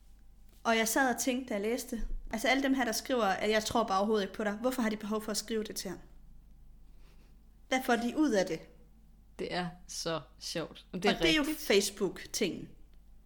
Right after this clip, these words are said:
Speaker 2: Ja.
Speaker 1: Hvorfor har folk behov for at skrive på et opslag, når nogen laver et eller andet? "Den film vil jeg ikke ind og se." Okay, men det kan du jo så bare lade være med. Altså,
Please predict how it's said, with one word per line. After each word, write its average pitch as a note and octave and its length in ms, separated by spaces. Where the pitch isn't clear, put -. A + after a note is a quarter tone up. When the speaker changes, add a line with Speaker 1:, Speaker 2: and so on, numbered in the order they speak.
Speaker 2:
Ja. - 180
Speaker 1:
Hvorfor C#4 240
har A3+ 160
folk A#3 300
behov G#3+ 260
for G#3+ 120
at G3+ 80
skrive A3 280
på A3 160
et F3+ 100
opslag, G3+ 420
når F3+ 120
nogen F#3+ 200
laver F#3+ 240
et F3+ 60
eller E3+ 140
andet? F3 140
"Den B3 160
film G#3+ 300
vil F#3+ 80
jeg E3 120
ikke F#3 120
ind D#3 100
og - 60
se." - 260
Okay, G3 500
men F3 160
det G#3 120
kan G#3+ 140
du F3+ 60
jo E3 60
så F#3+ 140
bare D#3 200
lade D#3 100
være E3+ 140
med. - 180
Altså, - 260